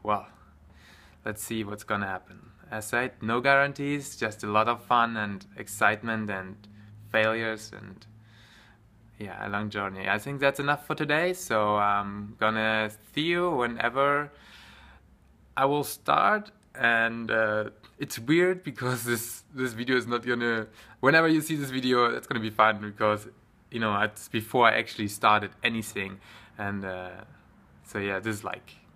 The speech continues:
the pre, pre, pre state. Imagine you watching this while, when I'm already successful, you know, that would be awesome because you know that I started exactly like you, like, like from zero, and then you can literally go through my timeline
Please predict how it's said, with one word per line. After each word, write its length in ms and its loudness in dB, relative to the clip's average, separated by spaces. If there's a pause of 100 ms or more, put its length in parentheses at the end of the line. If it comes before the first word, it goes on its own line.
(240)
the 60 -10
pre, 320 -2
pre, 240 -2
pre 320 0
state. 380 -6
Imagine 280 0
you 140 -2
watching 300 2
this 160 -2
while, 260 6 (220)
when 120 2
I'm 140 0
already 260 2
successful, 640 -6
you 60 -4
know, 160 -2
that 160 -2
would 100 -12
be 80 -6
awesome 340 0
because 440 -4
you 180 -6
know 240 4
that 140 2
I 80 4
started 540 0 (500)
exactly 500 0
like 260 -2
you, 220 -2 (420)
like, 240 -6 (220)
like 160 -12 (100)
from 380 -4
zero, 520 0 (460)
and 200 -6
then 160 -2
you 80 -4
can 400 -4
literally 320 -2
go 180 0
through 300 -2
my 180 4
timeline 760 0